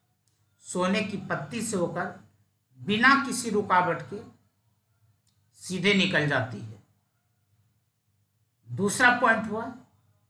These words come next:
कुछ alpha किरणें अपने रास्ते से भटक जाती है, कुछ छोटे या बड़े angle के साथ अपना रास्ता बदल लेती है। और very few alpha particles, अब तीसरा point लिखना है,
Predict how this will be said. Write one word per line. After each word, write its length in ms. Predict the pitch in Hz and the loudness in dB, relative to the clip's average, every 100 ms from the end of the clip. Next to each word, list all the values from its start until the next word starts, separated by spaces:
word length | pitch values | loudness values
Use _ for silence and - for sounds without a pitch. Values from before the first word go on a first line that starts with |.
| _ _ _ _ _ _ _ _ _ _ _ _ _ _ - | _ _ _ _ _ _ _ _ _ _ _ _ _ _ -2
कुछ 220 | 302 - | 0 4
alpha 420 | 233 214 220 202 | 4 4 4 2
किरणें 440 | 202 180 190 233 - - _ _ _ _ _ _ 185 | 2 -2 -2 -8 -12 -20 _ _ _ _ _ _ -2
अपने 400 | 185 190 202 185 | -2 0 2 4
रास्ते 460 | 175 175 - 226 | 4 4 -4 -8
से 140 | 214 202 | -4 -4
भटक 440 | 151 151 214 190 | -4 0 2 2
जाती 440 | 190 160 160 156 | 2 0 -2 -8
है, 240 | 147 147 - _ _ _ _ _ _ _ _ _ _ _ _ - | -8 -10 -18 _ _ _ _ _ _ _ _ _ _ _ _ -8
कुछ 220 | 202 196 | -8 -6
छोटे 420 | - 202 196 233 | -4 -2 -2 0
या 260 | 240 214 185 | 0 2 0
बड़े 240 | 165 185 | 2 2
angle 500 | 220 214 190 185 175 | 2 0 0 2 -2
के 100 | 175 | -4
साथ 280 | 160 185 180 | -6 -4 -4
अपना 320 | 175 175 156 | -6 -2 -2
रास्ता 320 | 151 147 - 165 | 0 -2 -2 -6
बदल 280 | - 127 | -6 -10
लेती 360 | 113 - - - | -10 -12 -18 -20
है। 180 | - _ _ _ _ _ _ _ _ _ _ _ _ _ _ _ _ - | -20 _ _ _ _ _ _ _ _ _ _ _ _ _ _ _ _ 4
और 200 | 220 214 | 4 4
very 460 | 196 233 269 285 - | 4 4 4 0 -2
few 160 | 285 | -2
alpha 400 | 262 202 202 208 | 0 0 0 0
particles, 480 | 180 156 151 131 123 | 2 2 0 -6 -8
अब 140 | 175 - | -12 -12
तीसरा 280 | 196 226 | -10 -6
point 280 | 196 156 113 | -6 -6 -8
लिखना 380 | 113 117 113 110 | -8 -10 -8 -8
है, 340 | - - - | -8 -12 -16